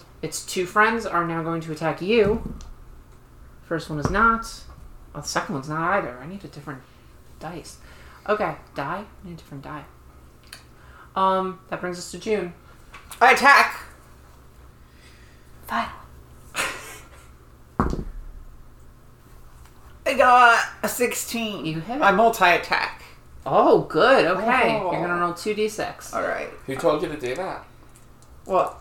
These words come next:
Speaker 4: Multi-attack.
Speaker 2: she, she said
Speaker 3: Multi-attack is a gaming abstraction.
Speaker 2: She said help.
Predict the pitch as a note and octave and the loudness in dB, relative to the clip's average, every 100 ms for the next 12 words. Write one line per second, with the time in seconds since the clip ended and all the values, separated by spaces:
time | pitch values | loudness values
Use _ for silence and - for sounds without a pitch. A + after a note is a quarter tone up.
0 | - - - - - - - - - - | -18 -14 -12 -10 -10 -12 -12 -14 -12 -8
1 | E3+ - - F3+ - E3+ C4 C#4+ D#4 F4 | -8 -10 -12 -12 -6 -6 0 0 2 2
2 | D4 D#4 C#4+ C4 A3+ A3+ B3 B3+ A#3 G3+ | 4 4 2 2 -2 2 2 2 -2 -4
3 | G3+ - G#3 F#3+ - - A3 A3+ - - | -8 -8 -4 -4 -6 -12 -12 -14 -16 -16
4 | - - F3 D#3+ - E3 - | -14 -6 -2 -2 -2 -6 -6